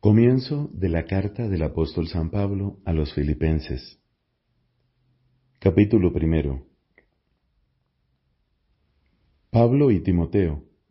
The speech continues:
servidores de Cristo Jesús, saludan a todos los santos en Cristo Jesús que se encuentran en Filipos, así como también a los que presiden la comunidad y a los diáconos.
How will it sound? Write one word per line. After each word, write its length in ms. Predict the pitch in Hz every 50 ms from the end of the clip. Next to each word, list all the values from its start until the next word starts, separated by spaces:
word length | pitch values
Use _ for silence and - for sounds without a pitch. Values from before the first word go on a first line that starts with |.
| _ _
servidores 640 | _ - - 90 78 87 87 80 92 95 95 95 80
de 120 | 78 73
Cristo 380 | - - 85 90 85 - 85 78
Jesús, 520 | - 82 73 - 104 110 107 - - - _ _ _ _ _ _ _ _ _ _ _ _ _ _
saludan 500 | _ - - 110 107 123 143 143 156 143
a 120 | 117 87 -
todos 240 | - 101 107 110 95
los 160 | 85 76 -
santos 500 | - 87 85 87 85 - 73 69 - -
en 140 | - 82 82
Cristo 400 | 76 - 82 82 80 - - 80
Jesús 560 | - 78 71 - - 80 80 78 - - _ _ _ _ _ _ _
que 100 | - -
se 140 | 95 - 98
encuentran 440 | 87 85 101 107 110 117 123 120 110
en 140 | 95 82 78
Filipos, 760 | - 82 76 80 90 85 87 - 76 67 - - _ _ _ _ _ _ _ _ _ _ _
así 260 | - 87 87 85 92
como 240 | 85 90 98 95 90
también 320 | 82 92 87 87 92 101 110
a 80 | 107
los 160 | 95 85 78
que 140 | - - 80
presiden 500 | - 76 76 78 73 87 87 90 92 90
la 140 | 82 76 -
comunidad 640 | - 76 78 76 73 73 73 80 87 90 87 78 -
y 80 | -
a 80 | 80 76
los 160 | 69 69 62
diáconos. 640 | 67 71 71 73 - 76 69 67 64 - - _ _